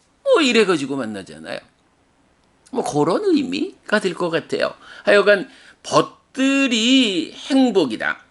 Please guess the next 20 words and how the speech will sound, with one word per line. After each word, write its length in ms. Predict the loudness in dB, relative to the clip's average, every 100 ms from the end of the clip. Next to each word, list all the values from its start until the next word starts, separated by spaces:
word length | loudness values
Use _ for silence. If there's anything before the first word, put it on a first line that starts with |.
| _ _ _ _ _
왜 460 | 2 4 6 4 2
벗들이, 580 | -4 -4 -4 -4 -4 _ _
어떨 600 | 0 0 0 2 0 0
때에 340 | -4 0 2 0
벗들이 540 | -4 -8 -8 -8 -8
행복이냐라고 1300 | -8 -8 -8 -10 -14 -10 -10 -10 _ -12 -12 -10 -12
하니 360 | -10 -10 -10 -12 _ _
이익이 760 | -12 -10 -8 -6 -6 -4 -4 -6
생겼을 640 | -8 -10 -10 -10 -12 -12
때 320 | 0 0 0 _ _ _
벗들이 800 | -12 -12 _ _ -16 -10 -10 -12 _ _
행복이다. 500 | -8 -8 -12 -18 -20 -20 _ _ _ _ _ _ _
이렇게 380 | 0 0 2 2
말하고 340 | 2 -2 -4
있는 280 | -8 -8 -10
거. 200 | -12 -12 _ _ _ _ -6
예, 300 | -2 -2 -4
첫 180 | -8 -4
번째 260 | -2 -2
문장이고요. 720 | -4 -6 -6 -8 -10 -8 -4